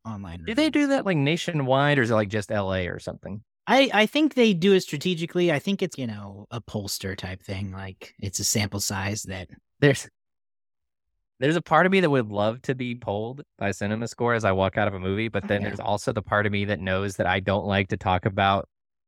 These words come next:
Speaker 2: the movie until I get to my car. So I feel like if somebody, like, got me right as I walk out, "What'd you think?" "Eight, eight F." I'm like, "I don't know yet. I, I have to
Speaker 1: I
Speaker 2: think
Speaker 1: can't
Speaker 2: about
Speaker 1: put
Speaker 2: it.
Speaker 1: a number on it.
Speaker 2: I have to talk it out on my way home.
Speaker 1: Yeah.
Speaker 2: Can you call me there?"
Speaker 1: Yeah. I would love to give you an answer,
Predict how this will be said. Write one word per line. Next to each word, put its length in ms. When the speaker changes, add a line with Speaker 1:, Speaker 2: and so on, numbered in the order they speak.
Speaker 2:
the 120
movie 280
until 200
I 80
get 160
to 80
my 140
car. 420
So 200
I 100
feel 140
like 140
if 60
somebody, 360
like, 220
got 200
me 120
right 200
as 120
I 60
walk 240
out, 240
"What'd 120
you 60
think?" 260
"Eight, 180
eight 300
F." 160
I'm 40
like, 100
"I 180
don't 200
know 120
yet. 220
I, 160
I 60
have 140
to 100
Speaker 1:
I 40
Speaker 2:
think 100
Speaker 1:
can't 120
Speaker 2:
about 140
Speaker 1:
put 100
Speaker 2:
it. 40
Speaker 1:
a 20
number 360
on 160
it. 120
Speaker 2:
I 80
have 100
to 80
talk 280
it 80
out 160
on 40
my 120
way 140
home. 340
Speaker 1:
Yeah. 260
Speaker 2:
Can 140
you 80
call 180
me 80
there?" 320
Speaker 1:
Yeah. 200
I 120
would 120
love 200
to 60
give 140
you 140
an 60
answer, 300